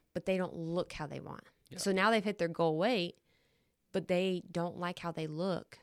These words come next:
Speaker 1: because they have no muscle tone and muscle mass. And also another point on protein is, and how important it is,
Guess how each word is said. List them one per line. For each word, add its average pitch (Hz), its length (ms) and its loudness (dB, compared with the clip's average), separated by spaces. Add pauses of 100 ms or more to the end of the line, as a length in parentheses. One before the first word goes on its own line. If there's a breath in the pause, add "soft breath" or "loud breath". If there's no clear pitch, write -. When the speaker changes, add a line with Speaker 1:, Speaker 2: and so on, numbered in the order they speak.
Speaker 1:
because 170 300 -4
they 170 80 -2
have 165 180 -6
no 160 300 -4
muscle 156 320 -8
tone 151 320 -8
and 147 100 -10
muscle 143 280 -10
mass. - 500 -10 (640 soft breath)
And 160 500 -2 (440 soft breath)
also 170 500 -2
another 160 340 -6
point 147 340 -8
on 151 160 -8
protein 147 640 -10
is, 151 540 -4
and 180 120 -6
how 165 140 -2
important 151 400 -6
it 147 200 -6
is, - 140 -14